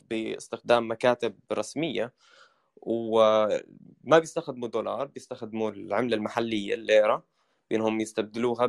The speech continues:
بدولار يو اس دي تي، وبعدها بياخدوا ال يو اس دي تي ويخزنوه أو يرسلوه أو ي-، يشتروا بداله بيتكوين على كيفهم يعني. ف-، فأنا بعت-، يعني بعتقد إنه هذا هو ال-، ال-، الحل ال-، الأكثر سرعة.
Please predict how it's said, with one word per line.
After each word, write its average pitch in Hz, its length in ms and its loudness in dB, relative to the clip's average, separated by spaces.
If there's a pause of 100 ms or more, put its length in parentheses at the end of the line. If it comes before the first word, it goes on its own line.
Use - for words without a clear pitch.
بدولار 123 640 2
يو 127 120 -4
اس - 100 -10
دي 117 120 -10
تي، 143 280 -8
وبعدها 135 520 4
بياخدوا 127 380 -2
ال 123 40 -6
يو 110 60 -4
اس 113 80 -10
دي 117 120 -16
تي 131 160 -10
ويخزنوه 127 1400 -8
أو 98 180 -6
يرسلوه 113 720 -4
أو 98 180 -2 (680)
ي-، 98 320 -4
يشتروا 101 320 0
بداله 101 300 8
بيتكوين 139 480 0
على 110 160 -6
كيفهم 107 380 -2
يعني. 101 220 -6
ف-، 101 240 -4 (600)
فأنا 160 180 10
بعت-، 165 320 -2 (300)
يعني 123 340 -6
بعتقد 131 340 -6
إنه 123 220 -6
هذا 123 200 -2
هو 123 220 -4
ال-، 110 180 -8 (420)
ال-، 104 200 -16
الحل 117 560 2
ال-، 104 220 2
الأكثر 101 1120 -2
سرعة. 113 520 -2